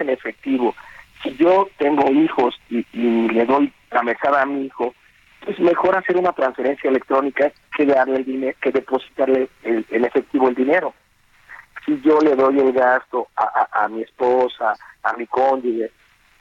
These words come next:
y que, y que en lugar de darle efectivo, hacer transferencias electrónicas. Eso es lo que tenemos que estar participando, no usar efectivo. Digo, si se tiene que usar por necesidades, que no hay, eh, gestión financiera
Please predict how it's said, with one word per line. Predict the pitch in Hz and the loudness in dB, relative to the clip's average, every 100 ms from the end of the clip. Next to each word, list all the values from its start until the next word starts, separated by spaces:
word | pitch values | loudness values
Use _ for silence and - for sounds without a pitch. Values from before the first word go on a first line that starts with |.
| _ _ - | _ _ -4
y | 143 | -2
que, | - 135 123 | 2 0 2
y | 123 | -2
que | 113 120 117 113 | 0 0 2 0
en | 131 | 0
lugar | 139 143 156 | 2 2 0
de | |
darle | 143 143 143 | 0 0 0
efectivo, | - 143 - 151 127 - | -2 -6 -4 -2 0 0
hacer | 139 - 175 | -2 -4 -4
transferencias | 175 156 156 151 147 135 107 | -2 0 0 -2 -2 -4 -6
electrónicas. | 101 - 98 95 _ - - _ _ _ - - - - - - - - 370 | -10 -10 -10 -10 _ -14 -14 _ _ _ -20 -20 -20 -20 -20 -20 -20 -6 -2
Eso | 415 370 - | 2 2 2
es | 190 | 0
lo | 170 | 0
que | - | 0
tenemos | 131 135 - | 0 0 -2
que | |
estar | 135 135 | -2 -2
participando, | 143 120 - 143 151 147 160 - _ _ _ | -2 -6 -8 -4 -2 0 -2 -6 _ _ _
no | - 151 165 | -6 0 2
usar | 170 - 143 139 | 0 0 0 0
efectivo. | - - - 247 - - - _ _ _ _ _ - | -6 -14 -14 -6 -4 -4 -10 _ _ _ _ _ -4
Digo, | 160 147 147 - _ | 0 2 0 -6 _
si | - 135 | -14 -4
se | 131 | -4
tiene | - 180 180 | 0 0 0
que | - 156 | 0 0
usar | 156 147 139 | 0 0 0
por | 127 123 | 0 -2
necesidades, | 113 - 110 135 127 127 135 131 - | -4 -6 -8 0 2 4 2 0 -8
que | 117 | -8
no | 120 127 | -2 0
hay, | 127 120 _ _ _ _ | 0 -4 _ _ _ _
eh, | 113 117 | -4 -4
gestión | 120 - 131 123 | -4 -2 0 0
financiera | - 117 104 123 120 | -2 -4 -4 -2 -2